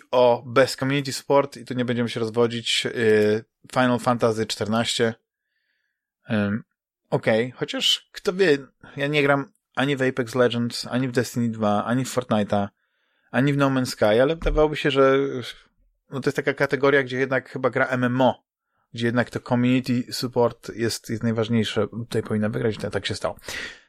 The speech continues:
Najlepsza gra V R i A R, czyli Augmented Reality, czyli nie tylko wirtualna rzeczywistość, ale też rze-, w-, rzeczywistość rozszerzona. I to jest ciekawe, bo wygrała gra, która jest, e, właściwie, e,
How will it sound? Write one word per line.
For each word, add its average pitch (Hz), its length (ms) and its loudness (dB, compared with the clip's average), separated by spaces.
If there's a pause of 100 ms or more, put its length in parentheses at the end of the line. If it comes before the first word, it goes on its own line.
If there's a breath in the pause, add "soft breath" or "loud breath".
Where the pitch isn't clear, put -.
(420 loud breath)
Najlepsza 147 400 2
gra 123 200 2
V 104 140 -6 (160)
R 131 300 2 (200)
i 175 220 2 (760)
A 113 120 0
R, 101 80 -4
czyli - 220 -2
Augmented 135 540 -2
Reality, 110 340 2
czyli 110 180 -8
nie 123 80 -4
tylko 131 180 -6
wirtualna 131 360 0
rzeczywistość, 123 440 -6
ale 113 80 4
też 107 140 0
rze-, 113 240 0
w-, 117 260 -4
rzeczywistość 120 500 -2
rozszerzona. 123 600 0 (840)
I 120 40 -12
to 135 80 2
jest 135 140 4
ciekawe, 139 280 4
bo 123 100 -2
wygrała 135 360 6
gra, 131 200 2
która 131 240 2
jest, 131 300 0 (720)
e, 120 120 2
właściwie, 135 560 2 (460)
e, 117 80 -6